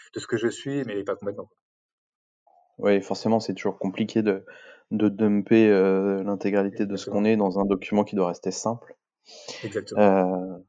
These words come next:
Speaker 2: et dans, dans, dans les livres qui t'ont marqué, donc il y avait la, la trilogie, euh, The Gold Phoenix Project et Unicorn,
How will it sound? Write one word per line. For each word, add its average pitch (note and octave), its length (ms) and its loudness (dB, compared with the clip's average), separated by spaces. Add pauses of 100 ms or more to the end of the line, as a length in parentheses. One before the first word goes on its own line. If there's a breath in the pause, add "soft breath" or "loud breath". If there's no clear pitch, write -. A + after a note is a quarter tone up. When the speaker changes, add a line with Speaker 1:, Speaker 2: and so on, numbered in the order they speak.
(1500)
Speaker 2:
et A2 160 2
dans, A2 200 0
dans, G2+ 840 -6
dans G#2 100 -2
les G2 160 -2
livres G#2 300 -6
qui - 180 -14
t'ont G2+ 140 -8
marqué, G2+ 440 -4
donc G2 240 -6
il - 40 -8
y - 20 -6
avait G2 140 -2
la, F#2 160 -6 (420)
la G2 160 -4
trilogie, G#2 680 -4
euh, F#2+ 280 -2
The G2 180 -2
Gold G#2 180 -2
Phoenix G2+ 320 -8
Project G#2 600 -4
et - 20 -4
Unicorn, G2 720 0